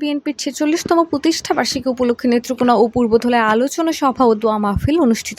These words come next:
হয়েছে। দেশের ভয়াবহ বন্যার কথা বিবেচনা করে বিএনপি ভারপ্রাপ্ত চেয়ারম্যান তারেক রহমানের নির্দেশে প্রতিষ্ঠা বার্ষিকীর পাঁচ দিনের অনুষ্ঠান সংক্ষিপ্ত করে সাশ্রয়কৃত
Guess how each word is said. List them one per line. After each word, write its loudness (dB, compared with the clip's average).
হয়েছে। -12
দেশের 0
ভয়াবহ 0
বন্যার -4
কথা -4
বিবেচনা 2
করে 2
বিএনপি 2
ভারপ্রাপ্ত -2
চেয়ারম্যান 0
তারেক -2
রহমানের 0
নির্দেশে -4
প্রতিষ্ঠা 0
বার্ষিকীর -2
পাঁচ 2
দিনের 4
অনুষ্ঠান -4
সংক্ষিপ্ত -4
করে 0
সাশ্রয়কৃত 0